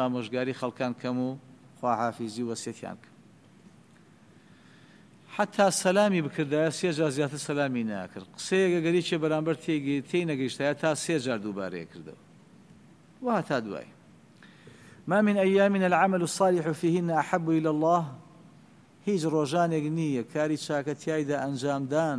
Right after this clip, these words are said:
لای خوا خۆشەویسترە بە وێنەی ئەو کارە چاکانەی کە لە دە-، لەو نۆ ڕۆژەدا ئەنجام بدرێ. خۆی پێغەمبەر فەرمێت دە، لە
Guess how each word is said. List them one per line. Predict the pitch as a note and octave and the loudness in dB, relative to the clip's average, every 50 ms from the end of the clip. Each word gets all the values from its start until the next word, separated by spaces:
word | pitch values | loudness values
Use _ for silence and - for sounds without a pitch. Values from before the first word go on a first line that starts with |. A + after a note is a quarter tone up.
| A#2 A#2+ | -2 0
لای | C3+ D3+ D3+ | 0 0 0
خوا | C#3 - - F3 E3+ D3 - | -2 -2 -2 0 0 0 0
خۆشەویسترە | - D3 C3+ - - D3+ D3 C#3+ C3+ - E3+ F3+ E3+ | -2 -4 -6 -4 -4 -2 -2 -4 -4 -4 -4 -4 -2
بە | D#3 D#3 D#3 | -2 -2 -2
وێنەی | D#3+ E3 E3+ E3 | -2 -2 -2 -4
ئەو | E3+ E3+ E3+ | -4 -4 -2
کارە | - D#3+ D3+ D3 C#3+ - | -2 0 0 0 -2 -2
چاکانەی | - D3+ D3 C3 D3+ D3+ D#3+ E3+ D#3+ - | -2 -2 -2 -2 -2 -4 -4 -4 -4 -4
کە | F3 E3 | -2 -2
لە | F3 E3+ D#3 | -2 -2 0
دە-، | F3 F3 E3+ E3+ - - - - - - D#3 E3 | -2 -2 -2 -4 -8 -16 -20 -20 -10 -4 2 4
لەو | F#3 F#3+ F#3+ F#3 E3+ | 6 6 6 6 4
نۆ | E3 E3 D#3 D3+ | 2 2 2 4
ڕۆژەدا | D3+ D3 D3 C#3 B2 D#3+ D3+ C3+ C3+ A#2+ | 4 2 2 2 2 0 2 2 2 2
ئەنجام | A2+ A2 F#2+ G#2+ F#2+ F#2 F2+ | 0 0 -2 -4 -4 -4 -6
بدرێ. | F2+ E2 E2+ F2+ G#2 | -8 -8 -8 -8 -8
خۆی | B2+ B2 | -8 -6
پێغەمبەر | - C#3 C#3+ C#3 - D3 C3 C3+ | -4 -2 -2 -2 -2 -4 -4 -4
فەرمێت | C#3 C#3 C#3+ C#3 B2+ G#2 | -4 -4 -4 -4 -4 -6
دە، | F2+ - - - - - - - - - - - - - - - - - | -8 -8 -12 -18 -20 -20 -20 -20 -20 -20 -20 -20 -20 -20 -20 -18 -10 -6
لە | C3+ | -6